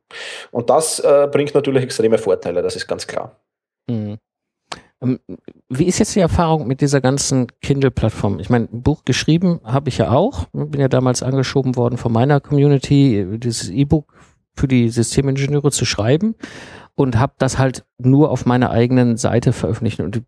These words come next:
Speaker 2: äh, bin eigentlich am Ende des Tages immer wieder so ein bisschen zurückgezuckt vor diesem Amazon Kindle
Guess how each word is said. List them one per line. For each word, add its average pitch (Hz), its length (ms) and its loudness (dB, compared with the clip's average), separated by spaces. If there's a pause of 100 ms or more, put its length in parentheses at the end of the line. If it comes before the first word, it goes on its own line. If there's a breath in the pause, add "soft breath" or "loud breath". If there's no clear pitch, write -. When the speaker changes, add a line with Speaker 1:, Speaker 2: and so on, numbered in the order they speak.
(120)
Speaker 2:
äh, 71 240 -8
bin 127 240 -2
eigentlich 139 380 0
am 117 80 -4
Ende 147 240 2
des 147 160 0
Tages 135 260 -2
immer 156 220 -2
wieder 151 100 2
so 135 100 2
ein 123 60 -2
bisschen 170 240 0
zurückgezuckt - 1300 -2
vor - 180 -2
diesem 135 380 2 (540 soft breath)
Amazon 120 680 2
Kindle 120 640 2